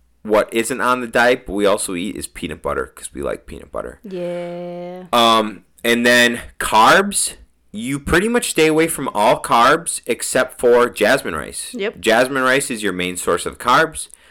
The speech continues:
Speaker 1: Um, you can add in, uh, some potatoes, sweet potatoes and, uh, regular potatoes. But that, I mean, that's your carbs. You, so you've got red meat. Um, we do eat some fish. We have, um,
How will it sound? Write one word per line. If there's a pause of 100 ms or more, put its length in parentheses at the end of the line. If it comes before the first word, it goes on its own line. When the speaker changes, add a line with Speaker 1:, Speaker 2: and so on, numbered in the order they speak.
(240)
Speaker 1:
Um,
you
can
add
in,
uh,
some
potatoes,
sweet
potatoes
and,
uh,
regular
potatoes. (380)
But
that,
I
mean,
that's
your
carbs.
You,
so
you've
got
red
meat. (360)
Um,
we
do
eat
some
fish. (580)
We
have,
um,